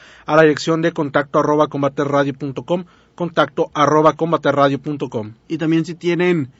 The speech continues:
Speaker 2: comentarios más breves, los pueden mandar a través de Twitter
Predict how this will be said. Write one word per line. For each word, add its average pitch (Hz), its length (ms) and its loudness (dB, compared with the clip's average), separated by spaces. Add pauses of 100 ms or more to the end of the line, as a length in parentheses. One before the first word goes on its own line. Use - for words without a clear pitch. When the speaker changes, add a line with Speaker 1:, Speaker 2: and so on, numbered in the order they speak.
(840)
Speaker 2:
comentarios 233 500 0
más 233 160 -2
breves, 226 300 2
los 208 140 -4
pueden 175 200 -2
mandar 156 260 0
a 156 140 0
través 139 380 -4
de 170 100 -2
Twitter 190 560 -2